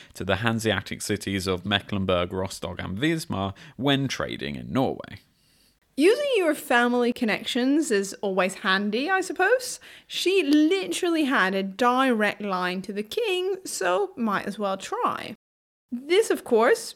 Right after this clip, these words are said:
Speaker 2: could have been part of the marriage arrangement from the very beginning, so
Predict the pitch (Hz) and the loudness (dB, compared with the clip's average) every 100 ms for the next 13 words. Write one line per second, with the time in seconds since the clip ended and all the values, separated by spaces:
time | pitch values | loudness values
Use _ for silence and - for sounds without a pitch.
0 | _ - 269 302 302 262 285 262 285 277 | _ -2 2 4 2 2 0 0 0 2
1 | 392 - 226 214 208 214 208 202 202 220 | 2 4 2 4 2 2 4 4 4 4
2 | 254 285 294 277 269 285 302 - 302 339 | 2 0 -2 0 2 2 0 0 0 0
3 | 427 - 233 208 208 208 202 196 190 196 | -2 -4 0 2 2 -2 0 0 0 -4
4 | 196 190 330 403 311 294 311 370 - - | -8 -6 -2 0 2 2 2 0 -4 -14
5 | - - 440 440 440 | -16 -2 2 4 2